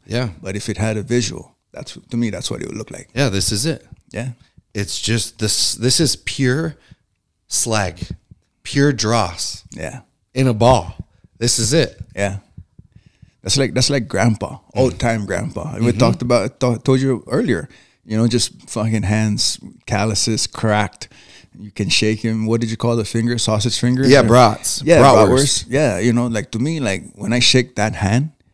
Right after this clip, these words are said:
Speaker 2: I, it goosebumps.
Speaker 1: Yeah.
Speaker 2: Because I can feel the, the time.
Speaker 1: Yeah.
Speaker 2: And the
Speaker 1: The
Speaker 2: energy.
Speaker 1: lineage, the
Speaker 2: Yeah,
Speaker 1: ancestry,
Speaker 2: like,
Speaker 1: the
Speaker 2: that's the stuff that I look for. That's why I like shaking hands. That's why I love hugging people.
Speaker 1: Yeah, because you can feel.
Speaker 2: Yeah, I wanna feel that.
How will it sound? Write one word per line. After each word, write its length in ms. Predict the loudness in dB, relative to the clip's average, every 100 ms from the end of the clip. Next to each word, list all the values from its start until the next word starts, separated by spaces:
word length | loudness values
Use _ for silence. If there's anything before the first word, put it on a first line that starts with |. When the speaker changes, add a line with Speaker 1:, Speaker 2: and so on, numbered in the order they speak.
| _ _ _ -4
Speaker 2:
I, 280 | 0 0 -2 -10 _ _
it 180 | -8 -8 -8 _ _ _ -4
goosebumps. 600 | -2 -2 -6 -10 -10 -12
Speaker 1:
Yeah. 180 | -10 -12 -12 -10
Speaker 2:
Because 260 | 0 0
I 100 | 0
can 220 | -2 -6
feel 380 | -6 -2 -2 -2
the, 280 | -4 -8 -10 _ _ _ -12
the 100 | -12
time. 720 | -4 0 2 2 0 -4 -8
Speaker 1:
Yeah. 320 | -2 0 0 -6 -16 -8
Speaker 2:
And 160 | -4 -2
the 60 |
Speaker 1:
The 80 | 0
Speaker 2:
energy. 300 | 0 0 4
Speaker 1:
lineage, 540 | 4 6 4 2 -2
the 140 | -2 0
Speaker 2:
Yeah, 140 | 2
Speaker 1:
ancestry, 600 | 4 6 6 4 0 0
Speaker 2:
like, 120 | 0 0
Speaker 1:
the 180 | -2 0
Speaker 2:
that's 180 | 0 0
the 60 |
stuff 320 | 0 0 -2
that 140 | -4 -6
I 200 | -4 -4
look 200 | -6 -10
for. 180 | -8 -2
That's 180 | -2
why 180 | 0 -2 -2
I 40 |
like 280 | -2 -2 0
shaking 300 | -2 0 0
hands. 240 | 2 0
That's 160 | -2 0
why 80 | 0
I 40 |
love 380 | -2 -6 -6 -6
hugging 320 | -10 -8 -12
people. 280 | -12 -18 -6
Speaker 1:
Yeah, 180 | -2 -2
because 360 | -2 -4 -4 -4
you 40 |
can 120 | -6
feel. 360 | -8 -6 -8 -6
Speaker 2:
Yeah, 320 | -4 -4 -4 -8
I 60 | -4
wanna 220 | -2 -2
feel 240 | 0 -2
that. 300 | -2 -10 -16